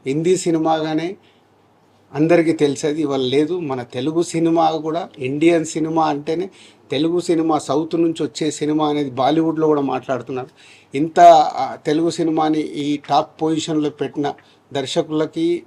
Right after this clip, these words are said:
మన స్టార్ హీరోలందరికీ thank you very much. ఎందుకంటే మేము చేసే సినిమాలకి, ఆ, ఇంతకుముందు మన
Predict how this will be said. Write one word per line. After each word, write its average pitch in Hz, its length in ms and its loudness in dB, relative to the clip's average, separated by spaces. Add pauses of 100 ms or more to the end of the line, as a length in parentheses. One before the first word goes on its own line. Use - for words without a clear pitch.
మన 131 300 -6
స్టార్ 143 360 0
హీరోలందరికీ 147 960 -2 (280)
thank 147 260 -2
you 160 120 2
very 147 200 2
much. 170 160 -2 (160)
ఎందుకంటే 147 420 -4
మేము 147 200 -2 (100)
చేసే 151 240 -2
సినిమాలకి, 143 720 -4 (460)
ఆ, 117 160 0 (140)
ఇంతకుముందు 160 500 0
మన 143 420 2